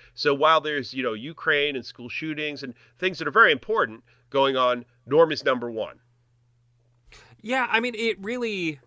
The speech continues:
Speaker 2: it, it is, and, and when I say it, it led to a resurgence in his career, I,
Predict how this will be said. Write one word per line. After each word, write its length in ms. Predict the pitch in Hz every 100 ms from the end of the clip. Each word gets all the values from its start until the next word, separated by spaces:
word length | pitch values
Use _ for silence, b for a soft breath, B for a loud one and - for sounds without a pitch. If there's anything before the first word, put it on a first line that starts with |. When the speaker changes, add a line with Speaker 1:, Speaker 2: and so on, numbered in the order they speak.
| _ -
Speaker 2:
it, 200 | 190 -
it 160 | 196
is, 340 | 196 196 170 -
and, 120 | 202
and 220 | 202 214 226
when 100 | 277
I 60 |
say 240 | 285 254 220
it, 180 | 180
it 160 | 185 185
led 200 | 202 208
to 320 | - 180 151 127
a 80 |
resurgence 480 | 139 147 208 196 190
in 60 | 170
his 140 | 156
career, 240 | - 226
I, 120 | 226